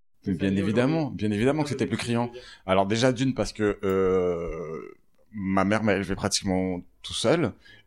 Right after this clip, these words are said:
et que je me rappelle très bien, euh, lui avoir dit, euh, quand je sortais, euh, de l'adolescence, enfin, que j'avais, euh, vingt, vingt et un ans, où on commençait à plus... Enfin, quand je suis parti de la maison,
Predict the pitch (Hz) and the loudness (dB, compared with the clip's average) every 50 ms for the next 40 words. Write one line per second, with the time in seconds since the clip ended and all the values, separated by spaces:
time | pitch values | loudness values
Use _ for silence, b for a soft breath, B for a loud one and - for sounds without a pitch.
0 | _ 104 101 98 - - 101 101 95 95 98 95 101 104 98 90 95 - 101 - | _ 0 0 0 0 0 2 2 2 2 0 0 0 -2 -2 -2 -2 -2 -4 -4
1 | - 120 110 101 110 120 127 127 123 113 101 95 92 92 92 95 92 95 95 101 | -4 -4 -4 -2 -2 0 0 0 2 2 2 2 2 2 2 2 0 0 2 0
2 | 101 98 92 98 90 98 101 95 104 110 123 127 110 98 95 90 90 90 90 85 | 0 0 0 -2 -2 -2 -4 -4 -2 0 2 4 4 4 4 4 2 2 0 -2
3 | - 95 87 - 95 87 - 104 - - - 120 113 113 113 101 95 90 90 87 | -4 -6 -6 -6 -6 -6 -4 -6 -8 -6 -4 0 2 4 4 4 4 4 2 2
4 | 87 85 92 85 95 92 92 95 113 110 110 - 92 85 82 87 85 87 92 92 | 0 0 0 0 0 0 0 0 -2 -4 -4 -4 -6 -6 -6 -6 -6 -4 -4 -2
5 | 85 85 80 80 80 87 82 76 98 98 92 92 90 82 - 98 95 95 104 127 | -2 -2 -2 -4 -4 -6 -6 -6 -4 -4 -4 -4 -4 -4 -4 -4 -2 -2 -2 -2
6 | 147 160 165 - 110 101 90 90 87 87 90 87 - 92 92 92 - 95 90 90 | -2 -4 -6 -8 -10 -8 -6 -6 -6 -6 -8 -8 -8 -8 -8 -8 -6 -8 -8 -10
7 | - - 101 98 95 95 92 90 - _ _ _ _ _ _ _ _ _ _ _ | -10 -10 -8 -6 -6 -6 -6 -8 -10 _ _ _ _ _ _ _ _ _ _ _
8 | _ _ - - - - - - - 90 87 - - 92 92 85 85 85 85 101 | _ _ -10 -10 -10 -8 -10 -10 -10 -10 -10 -10 -10 -8 -6 -6 -4 -4 -2 -2
9 | 120 143 151 - - | -2 -2 -4 -6 -10